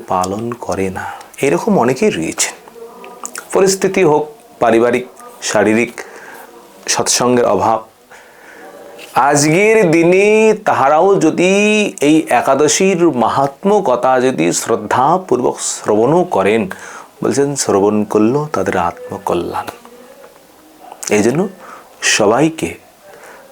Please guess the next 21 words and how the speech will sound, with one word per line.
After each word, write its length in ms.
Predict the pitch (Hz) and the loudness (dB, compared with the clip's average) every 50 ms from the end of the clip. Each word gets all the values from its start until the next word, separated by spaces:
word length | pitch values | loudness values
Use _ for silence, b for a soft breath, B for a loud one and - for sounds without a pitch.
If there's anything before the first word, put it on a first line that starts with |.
| B - | B -6
শ্রবণ 480 | - - - 113 113 127 147 156 156 156 | -4 0 0 2 2 2 2 2 2 0
করানোর 580 | - - 104 95 95 92 98 104 110 110 107 | 0 0 0 0 0 0 0 0 0 -2 -2
সুযোগ 380 | 107 - - - 95 104 95 95 - | -4 -6 -4 -2 0 0 0 -2 -2
প্রদান 420 | - 98 92 98 98 101 107 107 110 | -2 -2 0 0 0 -2 -2 -4 -4
করবেন, 560 | 107 - 117 117 117 131 69 76 156 156 151 - - | -2 0 0 2 2 2 0 -2 -6 -10 -12 -10 -8
তাহারাও 380 | - - 95 107 123 160 165 | -6 -6 -4 -4 -4 -4 -4
যেন 220 | 143 131 127 131 156 | -2 -2 -2 -2 -4
একটু 380 | 170 180 - 113 - - 107 | -8 -12 -16 -8 -4 -2 -2
সংস্কার 560 | 104 98 - 98 98 98 - - - 113 110 - - - B B B B B B B B B - - - | -2 -2 -4 -2 -2 -2 -2 -4 -2 -4 -4 -6 -6 -14 B B B B B B B B B -12 -10 -8
ভক্তি 380 | - - 98 - - - - | -4 -4 -4 -4 -2 -2 -2
লাভ 220 | 101 92 90 87 - - - | -2 0 -2 -4 -6 -8 -6
করতে 240 | - 104 - - 113 | -6 -6 -2 -2 -2
পারে। 140 | 110 123 120 | -2 -2 -2
আসুন 400 | - 98 92 - - 151 165 175 - B B B B B B B B B B B B B B | 0 0 0 0 0 0 0 -2 -4 B B B B B B B B B B B B B B
আমরা 420 | B 98 95 92 92 92 90 87 - - - - - - - _ _ _ _ - - - - _ - - - - - _ - - - - - | B -2 -2 0 0 0 -2 -4 -6 -12 -20 -20 -20 -20 -20 _ _ _ _ -20 -20 -20 -20 _ -20 -20 -20 -20 -20 _ -20 -20 -12 -4 0
এই 180 | 131 127 - | 0 2 2
একাদশীর 540 | 123 107 101 117 110 120 117 - 151 123 120 | 2 2 2 2 2 2 2 2 2 2 2
মাহাত্ম্য 460 | 107 101 104 107 107 - - - 98 | 2 2 2 0 -2 -2 -2 -2 -2
কথা 280 | 92 101 95 92 151 147 | 0 -2 -2 -2 -2 -2
শ্রবণ 420 | - - - 95 92 95 92 92 | -2 -2 -2 -2 -2 -2 -4 -6
করব। 460 | 90 - - - - - - - - | -6 -8 -8 -8 -8 -10 -12 -14 -18